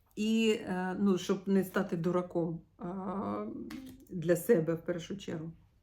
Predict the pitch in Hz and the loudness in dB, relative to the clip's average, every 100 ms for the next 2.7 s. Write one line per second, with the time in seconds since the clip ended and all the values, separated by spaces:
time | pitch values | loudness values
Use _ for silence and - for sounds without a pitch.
0 | _ _ _ - _ _ _ _ _ _ | _ _ _ -20 _ _ _ _ _ _
1 | _ _ _ 190 180 180 175 175 175 170 | _ _ _ 0 4 4 4 0 -2 -2
2 | 175 175 175 175 180 202 202 | -4 0 0 0 0 0 0